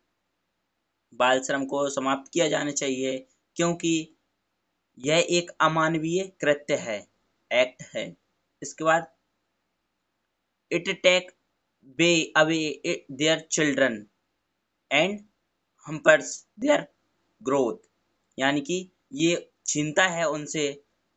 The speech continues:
अपना बचपन और विकास की बाधा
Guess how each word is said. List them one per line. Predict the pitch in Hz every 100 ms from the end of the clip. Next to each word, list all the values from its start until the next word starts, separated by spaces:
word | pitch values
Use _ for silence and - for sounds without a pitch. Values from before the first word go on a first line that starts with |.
| -
अपना | 135 156
बचपन | 139 147 - - 180 180 180 _ _ _ _ _
और | 139 175 180 - _ _ _ _ _ _ _ _ _ _ _ _ _ _ 208
विकास | 320 170 165 - 175
की |
बाधा | 151 127 117 120 120